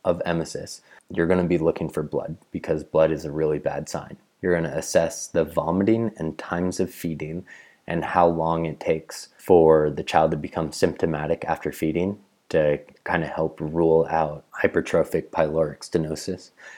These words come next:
And you're also gonna assess dehydration. So you're gonna wanna be counting the number of wet diapers and how often this is happening. As far as diet education goes, you're gonna remind the mother again that they're gonna wanna burp the child frequently,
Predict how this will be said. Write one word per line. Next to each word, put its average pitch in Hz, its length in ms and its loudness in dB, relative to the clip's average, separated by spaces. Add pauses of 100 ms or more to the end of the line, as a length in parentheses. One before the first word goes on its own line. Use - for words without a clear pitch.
(160)
And 87 100 -4
you're 90 100 2
also 92 460 8
gonna 80 320 0
assess 82 340 0
dehydration. 82 800 -2
So 95 120 6
you're 92 120 8
gonna 120 160 6
wanna 104 240 4
be 95 120 2
counting 85 360 -2
the 80 80 0
number 92 300 2
of 82 180 -2
wet 78 240 -4
diapers 101 640 2
and 80 480 -4
how 85 360 4
often 80 800 0 (140)
this 87 240 4
is 80 140 -4
happening. 78 580 -4 (420)
As - 80 -6
far 117 240 10
as 101 140 6
diet 85 480 4
education 85 600 -2
goes, 76 340 0
you're 82 160 2
gonna 80 160 0
remind 82 420 0
the 92 60 0
mother 85 360 2
again 95 500 0
that 78 420 0
they're 82 140 0
gonna 82 260 2
wanna 80 220 2
burp 85 420 2
the 82 60 -6
child 78 360 -2
frequently, 123 680 -2